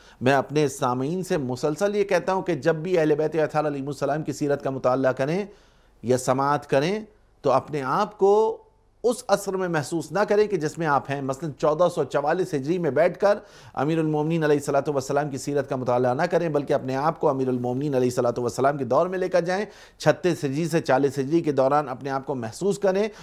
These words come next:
اور پھر دیکھیں کہ اگر میں وہاں پر ہوتا تو علی ابن ابی طالب علیہ الصلوۃ والسلام کے ساتھ ہوتا۔ اور یقین کر لیں، اگر آپ اپنا پورا audit کر کے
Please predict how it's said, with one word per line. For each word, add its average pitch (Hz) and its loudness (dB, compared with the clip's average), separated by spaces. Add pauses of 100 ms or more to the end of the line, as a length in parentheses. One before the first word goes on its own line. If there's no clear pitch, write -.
اور 139 4
پھر 214 4
دیکھیں 185 -2
کہ 170 -2
اگر 156 0
میں 131 -2
وہاں 160 0
پر 156 0
ہوتا 139 2
تو 196 0
علی 131 0
ابن 127 -4
ابی 123 -4
طالب 123 -4
علیہ 120 -2
الصلوۃ 117 -4
والسلام 117 -4
کے 127 -8
ساتھ 113 -4
ہوتا۔ - -8 (1400)
اور 143 4
یقین 202 2
کر 208 4
لیں، 185 2
اگر 165 4
آپ 156 2
اپنا 147 -4
پورا 202 4
audit 143 0
کر 135 2
کے 175 -2